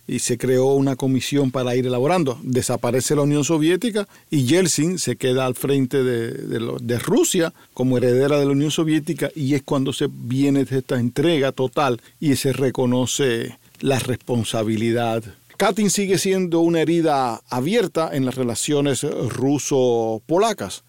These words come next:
tan reciente como el fallecimiento de un expresidente de ese país en el dos mil diez,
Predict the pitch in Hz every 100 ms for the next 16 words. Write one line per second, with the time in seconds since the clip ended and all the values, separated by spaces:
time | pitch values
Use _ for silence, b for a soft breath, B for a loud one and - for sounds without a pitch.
0 | _ - 208 233 170 220 226 - 247 -
1 | 175 160 147 143 135 127 - 147 143 135
2 | 143 139 214 254 143 135 139 - B B
3 | 135 135 143 151 147 139 - 135 - 131
4 | 131 143 143 139 123 113 120 131 147 131
5 | 139 - 139 165 - 123 117 110 117 -
6 | 127 151 143 _ - 113 175 247